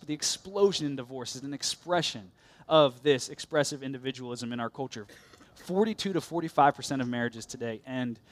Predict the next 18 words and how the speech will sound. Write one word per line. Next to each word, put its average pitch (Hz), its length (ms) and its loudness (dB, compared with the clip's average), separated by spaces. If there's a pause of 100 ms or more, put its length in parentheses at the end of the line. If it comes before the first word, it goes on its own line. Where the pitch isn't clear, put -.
(160)
in 123 120 -6
divorce. 110 400 -8
Let 135 140 4
that 151 120 6
number 131 220 2
sink 117 320 -6
in. 98 220 -10 (260)
Just 165 200 -4
about 156 280 0
one 165 320 4
in 135 160 0
every 151 340 0
two 185 340 -6
marriages 143 720 0
end 143 320 0 (400)
in 139 100 -8
divorce. 131 440 -2
And 165 100 -8